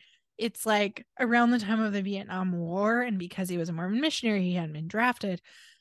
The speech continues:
And her family, who are not Mormons, they're just, like, watching her get caught up in this group.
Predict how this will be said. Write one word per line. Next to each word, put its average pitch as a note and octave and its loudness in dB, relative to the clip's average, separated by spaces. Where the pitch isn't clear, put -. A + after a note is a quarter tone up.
And A#3 6
her A#3+ 10
family, A#3 4
who G#3 6
are G3 2
not A3+ 2
Mormons, E3+ -2
they're E3+ -4
just, F3+ -6
like, - -6
watching F#3+ 4
her G#3+ 2
get G3 -4
caught F3 -2
up A3+ 2
in F#3+ 0
this E3 -10
group. C4 6